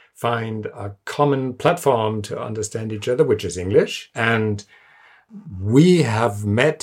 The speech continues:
here in the studio around this microphone last on March twenty-third, which is when you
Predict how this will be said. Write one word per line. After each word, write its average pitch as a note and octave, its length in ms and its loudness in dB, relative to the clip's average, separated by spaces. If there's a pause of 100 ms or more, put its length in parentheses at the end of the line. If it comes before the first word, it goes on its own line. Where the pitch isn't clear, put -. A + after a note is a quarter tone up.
here B2 340 2
in F3+ 260 4
the E3 120 2
studio A#2+ 580 0
around A#2+ 380 -2
this A#2+ 220 -2
microphone G#2+ 840 -4 (500)
last G#2 640 0
on A#2 500 -2
March G#2+ 560 0
twenty-third, G2+ 760 -6
which G#2 180 -8
is G2+ 220 -8
when G#2+ 280 -2
you G#2 480 0